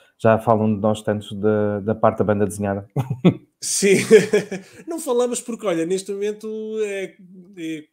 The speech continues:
Speaker 2: os jogos de tabuleiro não são assim tão baratos quanto isso e, e, e é difícil acompanhar, embora até tínhamos aqui um ou dois, eh, novos membros do, do Central Comics que gostam muito de jogos de tabuleiro e gostavam de falar,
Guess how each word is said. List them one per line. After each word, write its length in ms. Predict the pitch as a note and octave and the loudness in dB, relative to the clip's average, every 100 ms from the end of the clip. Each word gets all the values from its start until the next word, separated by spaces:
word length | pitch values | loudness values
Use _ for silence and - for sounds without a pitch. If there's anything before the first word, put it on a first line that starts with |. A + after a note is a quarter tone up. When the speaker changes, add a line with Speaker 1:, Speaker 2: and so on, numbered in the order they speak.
| _ | _
Speaker 2:
os 240 | A#3+ F3 D3+ | -18 -14 -6
jogos 160 | F#3 | -6
de 20 | F#3 | -4
tabuleiro 240 | E3+ E3+ | -4 -4
não 80 | E3 | -4
são 160 | E3 | -6
assim 180 | F3 E3 | -8 -6
tão 120 | F3 | -8
baratos 240 | E3 E3 D#3+ | -4 -6 -6
quanto 280 | F3 E3 E3+ | -12 -12 -12
isso 360 | A3 A#3+ A#3+ | -12 -12 -14
e, 400 | F3 D#3 D3+ D3 C#3+ C#3 C3+ C3+ C#3 | -14 -14 -12 -12 -12 -10 -10 -10 -10
e, 720 | C#3+ C#3 C3 B2+ B2+ B2 C3+ D3+ | -12 -10 -10 -10 -12 -6 -6 4
e 120 | E3 | 6
é 20 | |
difícil 460 | E3 E3+ - F3 F3 | 6 2 2 4 2
acompanhar, 480 | E3+ F3 F3 F3 | 2 0 2 4
embora 260 | F3+ F3 F#3+ | 4 6 4
até 160 | F#3 F3+ | 4 0
tínhamos 380 | - F3+ F3 | 2 0 0
aqui 240 | D#3+ - F3 | -6 -4 -2
um 100 | F3+ | -2
ou 80 | E3+ | 0
dois, 240 | F3 E3 _ - _ | -2 -4 _ -20 _
eh, 160 | D#3 D#3+ | 6 8
novos 340 | F3 F#3+ E3 | 8 6 4
membros 400 | F3 F#3 F3+ E3+ | 2 2 2 -2
do, 300 | D#3 E3 D3+ | 0 0 0
do 220 | D#3 D#3 | -4 -8
Central 360 | D#3+ E3+ E3 D#3+ | -6 -4 0 -2
Comics 240 | F3 D#3+ | -2 -6
que 60 | - | -4
gostam 280 | E3 D3+ E3 | -4 -4 -6
muito 100 | D#3 | -8
de 60 | |
jogos 180 | E3 D#3 | -8 -8
de 80 | - | -12
tabuleiro 240 | C#3 D3+ | -4 -2
e 80 | D#3+ | -2
gostavam 360 | D#3+ - D#3 D#3 | -4 -6 -4 -4
de 120 | D3+ | -6
falar, 340 | D3+ D3+ D#3+ | -6 -4 -4